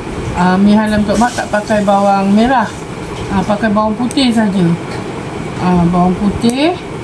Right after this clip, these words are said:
lada hitam. Lada hitam boleh, lada putih boleh.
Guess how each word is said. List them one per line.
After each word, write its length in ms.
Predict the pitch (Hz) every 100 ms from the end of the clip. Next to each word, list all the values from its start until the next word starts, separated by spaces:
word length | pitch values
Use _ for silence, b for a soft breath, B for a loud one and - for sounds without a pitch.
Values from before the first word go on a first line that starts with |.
| - - - - - -
lada 240 | 202 190
hitam. 640 | 202 202 - 220 233 277 339 381 - - -
Lada 160 | 208 185
hitam 320 | 202 202 240
boleh, 240 | 240 226 247
lada 240 | 240 202 202
putih 240 | 208 240
boleh. 480 | 208 214 208 254 311